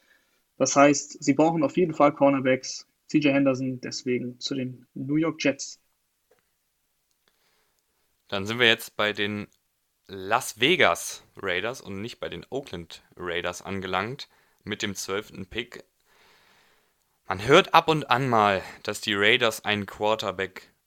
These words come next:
Speaker 2: brauchen, wollen. Man weiß es nicht so genau.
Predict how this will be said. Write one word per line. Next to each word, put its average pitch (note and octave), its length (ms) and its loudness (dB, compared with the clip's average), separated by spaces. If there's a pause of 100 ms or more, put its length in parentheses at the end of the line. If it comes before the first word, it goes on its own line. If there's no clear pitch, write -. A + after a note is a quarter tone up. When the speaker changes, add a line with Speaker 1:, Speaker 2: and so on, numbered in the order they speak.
(120)
Speaker 2:
brauchen, B2+ 640 0
wollen. B2 560 -2 (1300)
Man G#2+ 200 -10
weiß G2+ 180 2
es F#2 140 -12
nicht F#2+ 100 -14
so E2+ 120 -10
genau. E2 340 -6